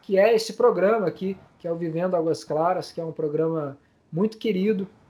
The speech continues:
que eu gosto muito, eu tenho uma paixão por rádio, né? Eu tenho uma paixão por comunicação em geral, mas a rádio é uma coisa que me,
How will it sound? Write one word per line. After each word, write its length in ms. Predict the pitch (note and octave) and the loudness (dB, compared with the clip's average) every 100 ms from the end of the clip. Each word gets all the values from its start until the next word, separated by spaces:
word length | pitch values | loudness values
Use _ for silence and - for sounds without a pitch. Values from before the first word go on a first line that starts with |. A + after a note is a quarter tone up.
| _ | _
que 120 | E3+ | -8
eu 60 | |
gosto 460 | D#3+ E3 G#3+ G#3 - | -2 2 2 0 -6
muito, 300 | F3 G#3 G3 | -2 -2 -4
eu 40 | |
tenho 180 | - F#3+ | -6 -4
uma 100 | F#3+ | -4
paixão 720 | F3+ G#3+ G3+ - - G3+ A3 | -2 -2 -2 -4 -4 -2 -4
por 160 | G3+ D3+ | -6 -6
rádio, 480 | C#3+ D#3+ G3+ D#3+ D3+ | -2 -2 -2 -6 -8
né? 260 | D#3+ G3 - _ _ - | -6 -8 -12 _ _ -16
Eu 60 | D3+ | -10
tenho 160 | F3+ | -4
uma 80 | G3 | -4
paixão 320 | G3 F#3 G3+ | -2 -4 -6
por 140 | G#3 G#3+ | -8 -8
comunicação 840 | - G#3+ G#3+ G#3 G3+ - F#3+ G3 | -2 0 0 -2 -4 -4 -4 -4
em 40 | F3+ | -4
geral, 460 | E3 D3+ E3 F#3 - _ - | -4 -2 -2 -2 -6 _ -10
mas 200 | D#3 E3+ | -8 -4
a 80 | |
rádio 420 | D3+ C3+ F3 E3+ E3 | -4 -2 -2 -2 -4
é 20 | |
uma 140 | E3 | -6
coisa 340 | D#3 E3 E3 D#3+ | -6 -6 -6 -8
que 140 | D#3+ | -8
me, 680 | D#3+ D#3+ D#3 D3+ D3 C#3 | -8 -6 -6 -6 -8 -12